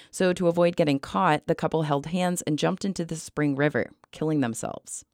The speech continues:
Another story says the spook light is the ghost of a miner carrying a lantern.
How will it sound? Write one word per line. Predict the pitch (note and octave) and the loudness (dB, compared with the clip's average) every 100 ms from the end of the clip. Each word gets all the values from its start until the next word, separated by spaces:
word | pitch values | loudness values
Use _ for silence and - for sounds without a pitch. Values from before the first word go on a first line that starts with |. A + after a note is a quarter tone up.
| _ _ - - - - | _ _ -20 -20 -10 0
Another | F3 G3+ A3 | 2 4 4
story | G#3+ G3+ G3+ G3+ - | 2 2 2 0 -2
says | - F3 E3+ | 0 0 0
the | E3 | -4
spook | - F#3 F3+ | -2 -4 0
light | F3+ E3+ | 0 0
is | - D3+ | -2 0
the | D#3 | 2
ghost | D#3 D#3+ - | 4 4 2
of | C#3 | -2
a | C#3 | 0
miner | C3+ D#3 F#3 - - _ - | 2 2 2 -2 -8 _ -6
carrying | C#3+ C#3+ | -2 0
a | C3+ | 0
lantern. | A#2+ C#3 C3+ G2+ | 0 0 0 -4